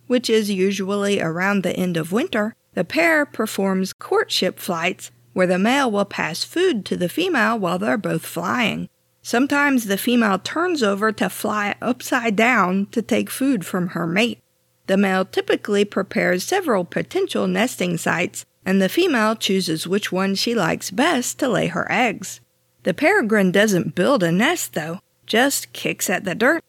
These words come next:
to make what's called a scrape. It's just a shallow depression in the dirt.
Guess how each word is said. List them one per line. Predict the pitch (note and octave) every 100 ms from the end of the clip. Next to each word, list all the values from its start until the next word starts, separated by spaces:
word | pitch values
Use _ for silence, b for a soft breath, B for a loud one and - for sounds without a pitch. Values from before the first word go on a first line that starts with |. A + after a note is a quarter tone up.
| -
to | C4+
make | F#4 F#4 - -
what's | A3 - -
called | - F#3+ G3 G#3+ -
a | G3
scrape. | G3 - - E3 F3+ - - _ _ _ -
It's | F#3+
just | - B3 A#3+ -
a | F3+
shallow | - F3 F#3 F3+
depression | E3+ F3 - D4+ - G#3 G#3
in | - F3+
the | E3+
dirt. | E3 F#3 - -